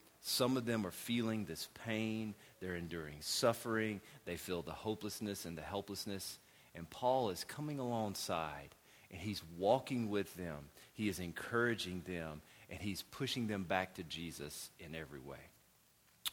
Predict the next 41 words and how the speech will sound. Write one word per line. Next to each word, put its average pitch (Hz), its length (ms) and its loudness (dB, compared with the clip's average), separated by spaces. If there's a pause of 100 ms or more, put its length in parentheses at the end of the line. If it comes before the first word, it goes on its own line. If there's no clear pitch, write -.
(320)
So 113 300 6
what 127 260 6
we're 135 80 2
gonna 117 200 4
do 110 120 8
is 104 120 4
we're 104 80 0
gonna 101 220 2
kinda 95 200 2
look 98 280 2
at 87 80 -2
that 87 300 4
a 95 60 -2
little 92 300 2
bit 80 220 0
this 87 180 -4
morning. 80 320 -2 (100)
If 107 160 -6
you 117 80 2
have 120 240 8
your 120 100 4
Bibles, 113 580 6 (300)
Second 120 440 2
Corinthians 110 500 0
chapter 95 380 2
four 101 600 2 (300)
is 98 160 -6
where 110 180 8
we're 104 100 2
gonna 101 200 4
be 104 200 4
this 95 240 -2
morning. 98 340 2
We're 101 80 0
gonna 107 160 2
work 104 300 6
through 110 120 0
Second 107 360 2
Corinthians 98 360 0
chapter 110 380 4
four. 123 480 2